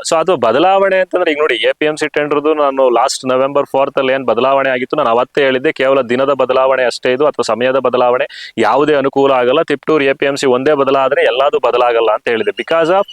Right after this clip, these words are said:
ರೈತನಿಗೆ ಟೆಂಡರ್ ಅಂದ್ರೆ ಏನು ಅಂತಾನೆ ಗೊತ್ತಿಲ್ಲ. ನಾನು ಕಾರ್ಯದರ್ಶಿಗಳಿಗೆ ಪರ್ಸನಲ್ ಆಗಿ ನಾನು, ಆ, ಅದನ್ನ ತಿಳಿಸಿದ್ದು ಕೂಡ ಉಂಟು, ಬೇಕಾದ್ರೆ ಅವ್ರನ್ನೇ ಕೇಳ್ಕೊಳ್ಳಿ. ನಾನ್ ಹೇಳಿದ್ದೇನು, just simple ಇಷ್ಟೇನೆ. ನೋಡ್ರಿ, ರೈತನಿಗೆ ಟೆಂಡರ್ ಅಂದ್ರೆ ಏನು ಅಂತ ಹೇಳಿ ಫಸ್ಟ್ ತಿಳಿಸಿ.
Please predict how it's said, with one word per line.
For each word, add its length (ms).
ರೈತನಿಗೆ 600
ಟೆಂಡರ್ 440
ಅಂದ್ರೆ 220
ಏನು 140
ಅಂತಾನೆ 240
ಗೊತ್ತಿಲ್ಲ. 340
ನಾನು 200
ಕಾರ್ಯದರ್ಶಿಗಳಿಗೆ 760
ಪರ್ಸನಲ್ 440
ಆಗಿ 200
ನಾನು, 520
ಆ, 320
ಅದನ್ನ 200
ತಿಳಿಸಿದ್ದು 440
ಕೂಡ 180
ಉಂಟು, 440
ಬೇಕಾದ್ರೆ 360
ಅವ್ರನ್ನೇ 260
ಕೇಳ್ಕೊಳ್ಳಿ. 460
ನಾನ್ 360
ಹೇಳಿದ್ದೇನು, 600
just 360
simple 0
ಇಷ್ಟೇನೆ. 400
ನೋಡ್ರಿ, 340
ರೈತನಿಗೆ 540
ಟೆಂಡರ್ 480
ಅಂದ್ರೆ 220
ಏನು 160
ಅಂತ 140
ಹೇಳಿ 200
ಫಸ್ಟ್ 140
ತಿಳಿಸಿ. 300